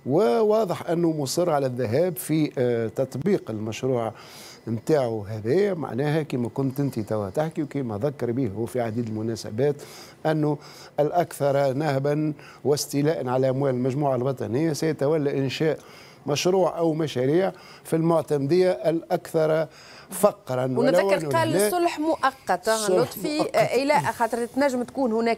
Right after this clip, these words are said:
Speaker 2: اخلالات، دونك يتعهد اللي باش يقوم بالمشروع باصلاحها، سينو يتعرض للعقوبات، ومن بعد نحكيو على الصلح النهائي.
Speaker 1: يعني شوف،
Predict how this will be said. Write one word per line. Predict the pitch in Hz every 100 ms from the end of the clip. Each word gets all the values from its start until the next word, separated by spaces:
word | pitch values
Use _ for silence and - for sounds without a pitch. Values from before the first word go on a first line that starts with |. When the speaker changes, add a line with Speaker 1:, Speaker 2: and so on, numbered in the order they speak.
| - 262
Speaker 2:
اخلالات، | 269 240 233 202 196 226 269 190
دونك | 214 220 220
يتعهد | 220 220 247 294 262 190 - - - 202
اللي | 220
باش | 208 254
يقوم | 247 233
بالمشروع | 208 214 202 233 220 180
باصلاحها، | 185 247 226 - 202 214 - - 302 - - -
سينو | 254 240
يتعرض | 214 208 294 254
للعقوبات، | 220 208 208 202 190 285 277
ومن | 254
بعد | 349 339
نحكيو | 226 - 269
على | 233 214
الصلح | - 247 214
النهائي. | 196 165 - - - - - -
Speaker 1:
يعني | 254 247
شوف، | 180 - 165 113 -